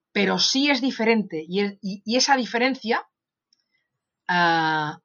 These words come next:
es que, es que o arrancas muy rápido y, y, y you get the profit too soon, muy pronto el beneficio de, de tus inversiones en tiempo, energía, en estudiar, en trabajar y demás,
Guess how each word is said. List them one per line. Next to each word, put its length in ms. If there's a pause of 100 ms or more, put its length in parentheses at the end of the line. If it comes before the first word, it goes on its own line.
(120)
es 240
que, 340 (420)
es 220
que 420 (840)
o 240
arrancas 500
muy 160
rápido 680 (580)
y, 220
y, 160
y 180
you 80
get 180
the 80 (200)
profit 360
too 120
soon, 300 (680)
muy 160
pronto 320
el 100
beneficio 480
de, 140
de 200
tus 280
inversiones 680 (280)
en 180
tiempo, 360
energía, 500
en 100
estudiar, 460
en 140
trabajar 340
y 60
demás, 340